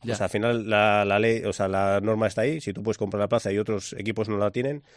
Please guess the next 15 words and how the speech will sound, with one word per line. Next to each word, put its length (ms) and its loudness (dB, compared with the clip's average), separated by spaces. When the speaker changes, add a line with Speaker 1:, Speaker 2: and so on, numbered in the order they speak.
Speaker 2:
es 100 2
complicado 440 4
porque 140 0
este 120 -2
año 100 2
han 80 0
descendido 400 2
muchos 280 0
equipos 360 -2
de, 720 -2
de 120 -2
Liga 260 4
eba. 260 2
Pero 140 2
bueno, 220 2